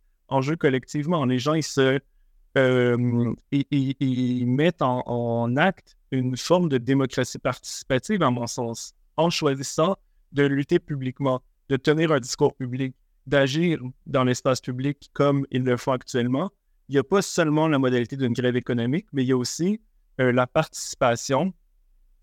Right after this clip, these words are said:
à un discours et un débat, euh, social qui est extrêmement sain. Donc moi, je suis, euh, somme toute, assez positif sur l'aspect politique et, euh, collectif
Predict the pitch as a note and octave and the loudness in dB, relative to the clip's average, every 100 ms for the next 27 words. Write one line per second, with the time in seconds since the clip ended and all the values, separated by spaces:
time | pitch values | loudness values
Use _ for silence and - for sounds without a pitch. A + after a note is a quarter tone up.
0 | - C#3+ C3 B2 - D#3+ E3+ C#3 B2 A#2+ | 0 2 2 -4 -2 0 2 2 0 0
1 | C3+ C3+ D3 - - - B2 A#2+ - A#2+ | 2 2 0 -2 -18 0 2 2 0 -2
2 | - B2 A#2+ - B2 - C3 B2 A#2 A#2 | 4 6 6 2 0 2 0 2 0 -2
3 | - A2 - - - - - - C#3+ D3 | -6 -10 -12 -20 -20 -20 -20 -2 -2 0
4 | D#3 D#3 G3+ - D#3 E3 F3+ _ C3+ B2+ | 0 2 2 2 -2 -2 -2 _ -2 0
5 | B2+ B2 B2+ B2 B2+ - D3+ D3 A3+ - | 0 0 -2 -4 -6 0 0 2 0 0
6 | D3+ G#3+ F#3+ E3 C3 B2+ D3 E3 - _ | 0 0 -2 -2 -4 -8 -2 -2 -4 _
7 | _ _ _ _ _ _ _ - F3 D3 | _ _ _ _ _ _ _ -4 2 2
8 | C3 - D#3 E3+ D#3+ _ _ _ _ - | 2 0 0 0 -2 _ _ _ _ 0
9 | D#3+ D3 - E3+ D#3+ - _ _ _ _ | 2 2 0 -2 -2 -20 _ _ _ _
10 | _ _ _ _ _ _ D#3+ D#3 D3+ _ | _ _ _ _ _ _ 2 2 2 _
11 | _ _ - C3+ B2+ B2 C#3+ B2 - - | _ _ 2 4 4 4 4 2 -2 -4
12 | C#3 - - | -4 -4 -16